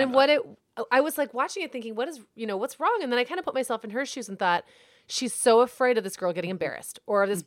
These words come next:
Speaker 1: Mm-hmm.
Speaker 2: you, she was, like, so,
Speaker 1: Mm-hmm.
Speaker 2: she was emotionally distraught
Speaker 1: Mm-hmm.
Speaker 2: and she didn't wanna turn it off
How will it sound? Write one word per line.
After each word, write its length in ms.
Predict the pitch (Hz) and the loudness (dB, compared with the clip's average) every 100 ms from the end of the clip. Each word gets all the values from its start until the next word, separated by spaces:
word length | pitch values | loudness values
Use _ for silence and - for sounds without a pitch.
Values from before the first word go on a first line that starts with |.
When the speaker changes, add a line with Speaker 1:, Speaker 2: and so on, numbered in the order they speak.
| - | -12
Speaker 1:
Mm-hmm. 60 | 160 | -10
Speaker 2:
you, 200 | 233 - | -6 -4
she 220 | - 302 | -2 -2
was, 180 | 320 269 | -2 0
like, 140 | 247 | 0
so, 380 | - - 247 269 | -2 2 4 4
Speaker 1:
Mm-hmm. 100 | 233 | 0
Speaker 2:
she 140 | - | -8
was 120 | 269 262 | -8 -6
emotionally 640 | 233 185 190 - 233 233 | -4 -2 -4 -4 -4 -4
distraught 580 | 190 - - 160 160 - _ _ _ _ | -4 -10 -6 -2 0 -2 _ _ _ _
Speaker 1:
Mm-hmm. 120 | 156 156 | -10 -6
Speaker 2:
and 80 | |
she 120 | 233 277 | -4 -2
didn't 160 | 311 | 0
wanna 140 | 440 311 | 0 0
turn 200 | 262 208 | -2 2
it 80 | |
off 420 | 185 143 131 - | 4 2 0 -12